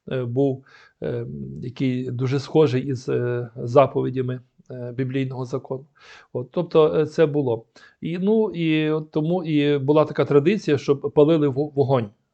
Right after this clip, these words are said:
От. Ну, а вогонь — це символ, е, молитви. І люди, які підходили, мабуть, до цих пам'ятників,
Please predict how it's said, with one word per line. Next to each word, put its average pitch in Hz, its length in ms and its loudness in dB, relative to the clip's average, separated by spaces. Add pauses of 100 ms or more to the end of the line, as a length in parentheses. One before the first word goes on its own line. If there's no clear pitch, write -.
(120)
От. 107 200 -14 (180)
Ну, 202 100 -10
а 190 120 -6
вогонь — 143 340 -2
це 143 120 -6
символ, 143 480 -2
е, 143 300 -14
молитви. 135 480 0
І 127 200 -8
люди, 143 240 -2
які 135 200 -4
підходили, 175 560 0
мабуть, 135 320 -2 (440)
до 131 60 -2
цих 123 200 -6
пам'ятників, 147 640 -2